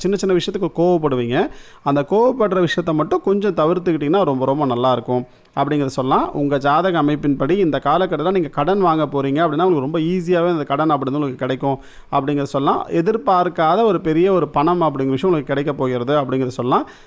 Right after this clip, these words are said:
திருமணம் நடக்கிறதுக்கும் நிறைய பாசிபிலிட்டிஸ் இருக்கு அப்படிங்கிறத சொல்ல முடியும். உங்க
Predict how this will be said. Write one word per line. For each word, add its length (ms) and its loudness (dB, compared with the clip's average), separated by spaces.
திருமணம் 400 2
நடக்கிறதுக்கும் 540 0
நிறைய 240 0
பாசிபிலிட்டிஸ் 500 -4
இருக்கு 260 -4
அப்படிங்கிறத 380 -2
சொல்ல 160 0
முடியும். 360 0
உங்க 160 -2